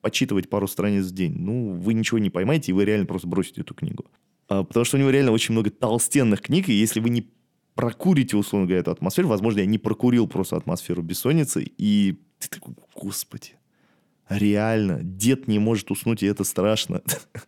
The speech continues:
Не, я говорю, это на самом деле страшно, но <laughs> физиологически страшно. А то, что там он шарахается с кухни,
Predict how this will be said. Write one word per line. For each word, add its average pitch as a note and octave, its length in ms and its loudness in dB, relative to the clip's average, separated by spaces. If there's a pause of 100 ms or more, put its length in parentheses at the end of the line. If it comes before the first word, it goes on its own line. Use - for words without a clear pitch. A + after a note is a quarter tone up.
(460)
Не, F#2 80 -2
я E2+ 180 0
говорю, A2 180 4
это F2+ 140 0
на F#2 80 2
самом G#2 200 0
деле A2 120 2
страшно, - 480 -4 (200)
но G2 280 0
<laughs> F#2 880 2
физиологически C3 720 6
страшно. - 600 2 (500)
А - 80 0
то, A#2 140 0
что - 100 -6
там A2 120 2
он A2 160 2
шарахается A2+ 720 2
с - 80 0
кухни, G#2 520 -2